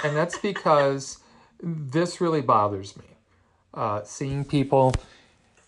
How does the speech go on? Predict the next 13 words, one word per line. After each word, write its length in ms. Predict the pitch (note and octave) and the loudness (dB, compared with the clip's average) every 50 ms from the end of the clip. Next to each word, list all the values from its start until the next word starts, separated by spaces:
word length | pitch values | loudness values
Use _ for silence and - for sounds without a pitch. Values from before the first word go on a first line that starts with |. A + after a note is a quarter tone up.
| _ _ - - - _ _ _ _ _ _ _ _ _ _ - | _ _ -20 -20 -20 _ _ _ _ _ _ _ _ _ _ 2
who 160 | C3+ D#3+ E3+ | 6 6 8
are 180 | D#3 D3 D#3 D#3+ | 8 8 8 6
disabled 640 | D3+ D#3 D3 - - B2+ A#2 A#2 A#2 A#2 A2+ A2+ A2+ - - - _ _ _ _ _ _ _ _ _ _ _ _ _ _ _ _ _ _ _ _ _ - - | 6 4 2 4 4 4 4 4 2 2 0 0 -2 -6 -10 -20 _ _ _ _ _ _ _ _ _ _ _ _ _ _ _ _ _ _ _ _ _ -16 -10
really 760 | A3+ G3 G3 G3 F#3 F3 D#3+ D#3 E3 E3 E3 E3 E3 D#3 D3 | -6 -4 -2 0 2 2 4 6 8 8 8 8 8 6 4
cuts 380 | D3 - - D3+ D3+ - - - | 2 2 2 2 2 0 -2 -8
to 240 | - - C#3 A2+ | -4 -2 0 0
me, 260 | G#2 G#2 F#2+ F#2+ G2 - | 0 -2 -2 -6 -8 -4
cuts 280 | - C#3+ C3 C3 - - | 0 2 2 2 0 -4
to 80 | - | -2
my 240 | B2+ A#2+ A#2 A2+ A2 | 0 2 2 2 0
heart. 380 | G#2+ - G#2+ - F2 - - - _ _ - - | 0 -2 -4 -6 -6 -8 -12 -18 _ _ -14 -10
And, 360 | - G2+ G2+ G2+ G2 G2+ G#2 | -8 -6 -6 -6 -6 -6 -6
uh, 320 | G2 G2 F#2 F#2 F#2 G2 | -6 -6 -6 -8 -8 -8